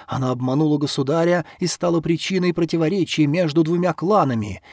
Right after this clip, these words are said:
Именно поэтому клану демонов удалось пересечь Чи-Юань».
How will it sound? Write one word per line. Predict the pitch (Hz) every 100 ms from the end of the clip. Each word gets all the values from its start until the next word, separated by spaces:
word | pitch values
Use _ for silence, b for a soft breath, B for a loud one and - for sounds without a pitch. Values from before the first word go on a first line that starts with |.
| B
Именно | 196 185 180 185
поэтому | 170 196 196 185 156 160 156
клану | 139 190 180 170
демонов | 143 202 202 202 - B -
удалось | 208 185 196 185 -
пересечь | 208 185 - 214 196 -
Чи-Юань». | - 214 185 208 214 170 107